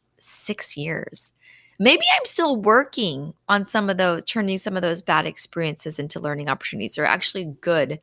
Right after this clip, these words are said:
experiences, or something that I can, that's life-changing.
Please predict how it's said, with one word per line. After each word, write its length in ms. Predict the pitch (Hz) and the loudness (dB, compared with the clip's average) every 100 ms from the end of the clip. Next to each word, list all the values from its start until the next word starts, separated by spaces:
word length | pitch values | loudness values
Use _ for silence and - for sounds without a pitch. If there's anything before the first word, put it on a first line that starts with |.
| - - - - | -14 -20 -20 -8
experiences, 760 | - - - 151 95 - 151 - | -6 -6 -4 -4 -6 -8 -8 -6
or 60 | |
something 440 | 160 196 185 190 170 | -4 -4 -2 -4 -2
that 100 | 165 | 0
I 100 | 160 | -2
can, 320 | 156 160 151 _ - _ _ _ _ _ _ | -2 -6 -6 _ -20 _ _ _ _ _ _
that's 280 | 190 160 - | 2 4 4
life-changing. 920 | 262 254 277 - 294 370 320 160 - | 6 6 6 4 4 4 2 0 -2